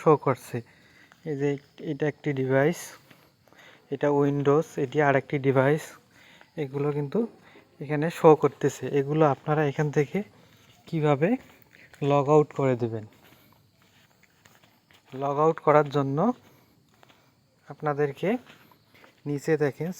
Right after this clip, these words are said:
select device to log out, আপনারা এটায় ক্লিক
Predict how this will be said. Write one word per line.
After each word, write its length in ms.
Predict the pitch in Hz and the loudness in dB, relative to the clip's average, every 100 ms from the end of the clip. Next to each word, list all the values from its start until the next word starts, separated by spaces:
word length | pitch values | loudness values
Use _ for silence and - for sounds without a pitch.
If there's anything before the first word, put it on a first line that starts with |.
| - | -10
select 400 | 156 160 208 - - _ _ _ 139 | -2 0 0 -4 -20 _ _ _ -4
device 340 | 139 139 156 - - | -2 0 -2 -4 -6
to 80 | 175 185 | -2 4
log 180 | 139 131 127 | 4 4 2
out, 160 | 113 - _ - - _ - | 0 -6 _ -20 -20 _ -20
আপনারা 260 | - 143 139 | -12 -8 -6
এটায় 260 | 139 170 233 - _ _ _ _ _ _ _ - _ - _ _ _ | -6 -6 -8 -10 _ _ _ _ _ _ _ -20 _ -20 _ _ _
ক্লিক 220 | 156 147 | -10 -10